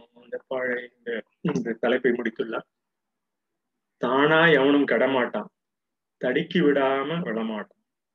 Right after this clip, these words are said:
போனா எவனும் வரமாட்டான், இத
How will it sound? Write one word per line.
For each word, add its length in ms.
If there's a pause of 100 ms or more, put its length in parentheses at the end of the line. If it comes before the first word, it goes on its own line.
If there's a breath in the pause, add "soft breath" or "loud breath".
(280)
போனா 320 (140)
எவனும் 360
வரமாட்டான், 580 (500)
இத 140